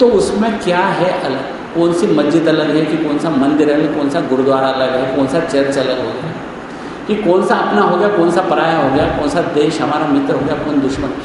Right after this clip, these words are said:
क्योंकि ये समस्त ब्रह्मांड एक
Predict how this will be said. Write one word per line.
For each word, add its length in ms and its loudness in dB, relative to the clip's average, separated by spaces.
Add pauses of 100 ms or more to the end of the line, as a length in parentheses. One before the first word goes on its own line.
(220)
क्योंकि 340 0
ये 60 4
समस्त 560 0
ब्रह्मांड 720 2 (1600)
एक 340 -2